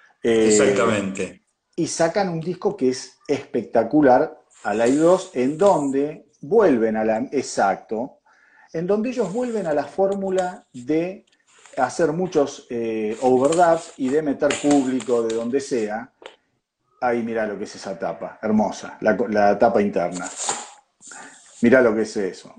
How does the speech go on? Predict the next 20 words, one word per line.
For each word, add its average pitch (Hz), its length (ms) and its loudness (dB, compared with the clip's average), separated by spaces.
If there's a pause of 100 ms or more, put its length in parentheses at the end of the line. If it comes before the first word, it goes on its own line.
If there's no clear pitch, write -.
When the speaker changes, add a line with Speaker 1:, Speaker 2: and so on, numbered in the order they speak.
Speaker 1:
divino. 127 520 2
La 104 120 -2
foto 143 240 0
de 120 60 4
Simmons 143 360 0
tirando 120 340 0
sangre, 110 480 -4
¿no? 117 300 -2 (120)
Un 120 180 -6
sapo 139 440 2
sangriento. 131 440 0
Speaker 2:
No, - 20 2
de 139 140 2
loco, 131 440 0 (200)
es 151 160 0
de 127 140 2
loco, 117 560 0 (460)
es 120 160 0
de 117 60 2
loco. 101 360 -2